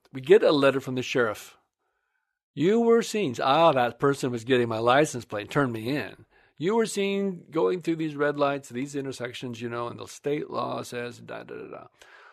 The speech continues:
So I thought, "We better call the sheriff's office and explain. I don't want, you know, "Pastor arrested," you know." And so I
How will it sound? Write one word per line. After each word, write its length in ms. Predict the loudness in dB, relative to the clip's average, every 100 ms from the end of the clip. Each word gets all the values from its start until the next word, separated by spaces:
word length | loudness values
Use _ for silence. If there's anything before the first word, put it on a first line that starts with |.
| _
So 480 | 6 10 10 8 2
I 200 | 0 0
thought, 220 | 0 -2
"We 80 | 0
better 220 | 4 4
call 300 | 6 8 10
the 120 | 8 2
sheriff's 420 | 4 6 6 4
office 380 | 2 0 -6 -6
and 100 | -6
explain. 500 | -8 -2 0 2 2
I 100 | 2
don't 200 | 2 2
want, 280 | 0 -2 -6 _ _
you 120 | -10
know, 260 | -8 -8 -10 _ _ _
"Pastor 420 | -4 -2 -2 0 2
arrested," 640 | 2 0 -4 -4 -4 -2 -2
you 100 | 0
know." 240 | 2 2
And 360 | 0 -6 -12 -2
so 200 | 0 0 -6 -20 -20 -4
I 340 | 4 4 4